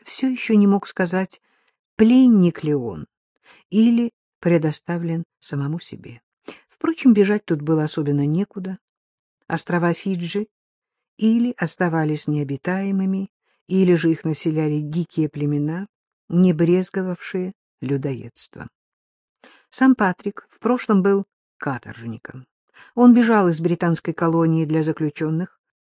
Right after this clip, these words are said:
угнав баркас после того, как убил кого-то из тамошней охраны, за что ему неминуемо грозила бы смертная казнь. Сколько лет назад это случилось, он припомнить не мог. «Прежде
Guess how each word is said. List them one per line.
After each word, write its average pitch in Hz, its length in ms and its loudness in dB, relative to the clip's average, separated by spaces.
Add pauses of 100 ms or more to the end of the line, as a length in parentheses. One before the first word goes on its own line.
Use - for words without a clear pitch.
(140)
угнав 185 500 2 (100)
баркас 165 720 -6 (500)
после 190 240 0
того, 220 220 0
как 202 240 -2
убил 180 260 2
кого-то 165 400 0
из 165 160 -2
тамошней 156 560 -2
охраны, 175 480 -6 (540)
за 160 180 0
что - 180 -2
ему 180 200 6
неминуемо 190 760 4
грозила 165 460 0
бы 156 100 0
смертная 135 480 -6
казнь. 110 460 -16 (1120)
Сколько - 400 -2
лет 226 180 2
назад 190 360 0
это 180 180 -4
случилось, 180 720 -8
он 165 340 -4
припомнить 165 680 0
не 170 180 0
мог. 131 300 -6 (1080)
«Прежде 156 680 0